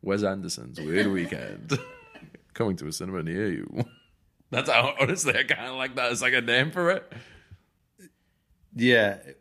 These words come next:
Speaker 1: Can I just say one of my favorite
Speaker 2: It was
Speaker 1: ga-, what one of my favorite gags was? And it was, it was the Bryan Cranston, obviously, like, related one, 'cause he's, like, the narrator for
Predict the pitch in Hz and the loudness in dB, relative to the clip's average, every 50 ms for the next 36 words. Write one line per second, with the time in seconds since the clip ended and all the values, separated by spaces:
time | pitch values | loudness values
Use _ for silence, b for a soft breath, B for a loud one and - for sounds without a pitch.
0 | _ _ _ _ _ _ _ _ _ _ _ _ _ _ _ _ _ _ _ _ | _ _ _ _ _ _ _ _ _ _ _ _ _ _ _ _ _ _ _ _
1 | _ _ _ _ _ _ _ - - 127 139 143 156 160 170 160 139 127 117 113 | _ _ _ _ _ _ _ -2 2 2 4 4 4 4 2 2 2 2 0 -2
2 | 110 104 120 113 104 92 85 87 85 - - - 104 - - 95 104 101 98 92 | 0 0 0 2 2 0 0 -2 -4 -4 -4 -4 -6 -6 -4 -4 -4 -4 -4 -4
3 | 92 - 101 95 82 82 82 - 92 80 82 95 90 - 92 90 87 90 85 101 | -4 -4 -4 -4 -4 -6 -8 -10 -8 -8 -8 -8 -8 -8 -6 -4 -4 -4 -4 -6
4 | 117 117 - - - - - _ _ _ _ _ _ _ _ - 110 110 71 90 | -8 -10 -12 -14 -16 -18 -20 _ _ _ _ _ _ _ _ -2 0 0 2 2
5 | 107 104 101 - - 117 120 117 110 101 - 113 101 95 113 110 107 107 104 - | 2 0 0 0 0 0 2 2 0 0 -2 -4 -2 0 0 0 0 -2 -4 -6
6 | 104 95 95 95 85 - - 95 92 92 87 98 98 - 113 104 101 - - - | -8 -8 -8 -8 -8 -8 -8 -8 -8 -6 -4 -4 -2 2 2 0 0 0 -8 -18
7 | - - _ _ - - - 95 95 85 - - - 107 101 98 95 87 - 87 | -20 -20 _ _ -10 -6 -4 -4 -4 -6 -10 -12 -8 -6 -4 -2 -2 -2 -4 -4
8 | 92 98 92 90 90 104 - b b b b b b - 87 104 104 98 87 95 | -6 -6 -6 -6 -8 -10 -16 b b b b b b -8 -2 0 0 0 0 -2
9 | 85 - 87 92 90 90 85 90 92 95 95 85 - 80 87 - - 87 87 87 | -4 -6 -8 -10 -8 -8 -6 -6 -6 -4 -4 -4 -6 -6 -8 -10 -10 -10 -10 -10
10 | 82 85 | -10 -14